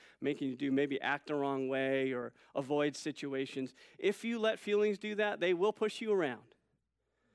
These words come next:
right? Making life difficult for everybody. And we conveniently forget the wisdom and truth we have learned. Some of us from the scripture that we've learned, some of us maybe from good truths that you have learned from other people.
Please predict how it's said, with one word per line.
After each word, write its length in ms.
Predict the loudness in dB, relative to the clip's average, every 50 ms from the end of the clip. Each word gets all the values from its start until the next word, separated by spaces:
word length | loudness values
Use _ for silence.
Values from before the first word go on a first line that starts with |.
| _ _ _ _ _ _ _ _
right? 340 | -4 -2 -2 -2 -2 -2 0
Making 320 | 0 0 0 0 0 2
life 220 | 2 0 0 -2
difficult 480 | -2 -4 -4 -4 -4 -2 -2 -2 -2 -4
for 160 | -4 0 0
everybody. 400 | 0 0 0 -4 -6 -6 -6 -6
And 200 | -6 -4 -2 0
we 120 | 0 -2 -4
conveniently 720 | -4 -6 -6 -6 -6 -4 -2 -2 -2 -2 -2 -2 -4 -4
forget 320 | -4 -4 -2 -2 -2 -2
the 100 | -2 -4
wisdom 400 | -2 -2 -2 -2 -2 -2 -2 -2
and 80 | -2 -4
truth 340 | -6 -6 -6 -8 -8 -8 -10
we 120 | -10 -8
have 200 | -6 -6 -8 -8
learned. 300 | -10 -12 -14 -14 -16 _ _ _ _ _ _ _ _ _ _ _ _ _ _ _ _
Some 180 | -2 0 2
of 140 | 2 2 0
us 140 | -2 -4 -2
from 160 | -2 -2 0
the 80 | -2 -2
scripture 420 | -4 -6 -6 -6 -4 -2 -2 -2
that 220 | 0 -2 -4 -4
we've 160 | -4 -6 -4 -2
learned, 300 | 0 0 0 0 0 -4 -8 -18 _ _
some 200 | -6 -4 -4 -2
of 100 | -2 -4
us 160 | -4 -4 -2
maybe 260 | -2 0 0 -2 -2
from 220 | -2 -2 -2 -2
good 240 | -2 -2 -4 -4 -4
truths 380 | -8 -6 -2 -2 -2 -2 -2 -4
that 100 | -6 -6
you 140 | -4 -4 -4
have 120 | -4 -2
learned 240 | -2 -2 -2 -2 -2
from 220 | -4 -4 -4 -2
other 180 | -2 -2 -4 -6
people. 520 | -6 -6 -8 -6 -2 0 0 0 0 -4